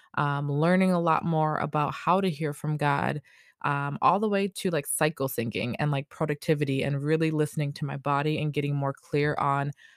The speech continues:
the times where I feel the most productive, where I feel like I want to share, where I wanna show up versus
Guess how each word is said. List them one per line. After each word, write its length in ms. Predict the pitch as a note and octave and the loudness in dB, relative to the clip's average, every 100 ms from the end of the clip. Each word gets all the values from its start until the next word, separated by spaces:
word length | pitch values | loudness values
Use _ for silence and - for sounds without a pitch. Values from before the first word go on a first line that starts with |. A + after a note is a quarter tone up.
| _ _ _ - | _ _ _ -2
the 100 | D#3+ | -2
times 720 | - - D#3 E3+ F3+ F#3 E3+ | -2 4 6 6 6 4 2
where 420 | D#3+ D#3 D#3 D#3 - | 2 4 4 2 2
I 260 | D3 C#3+ | 2 0
feel 440 | D3 - D#3 E3 E3+ | -2 -2 2 4 4
the 120 | D#3+ | 2
most 320 | D3+ C#3+ - | 2 0 -4
productive, 480 | - C#3+ C#3 D3 C#3 | -4 -2 -4 -6 -6
where 140 | C#3+ | -4
I 80 | D3+ | -6
feel 300 | - - F3+ | -6 0 2
like 200 | F3+ E3+ | 2 2
I 80 | D#3 | 0
want 240 | D3 D3 | 0 -2
to 80 | D3 | -4
share, 240 | - C#3 C#3 | -8 -6 -4
where 140 | C#3 | -2
I 80 | C#3 | -2
wanna 240 | C#3+ C#3+ | -2 -4
show 200 | - C#3+ | -4 -2
up 220 | C#3 - | -2 -4
versus 420 | D3 D3+ D3 D3 | -6 -6 -4 -6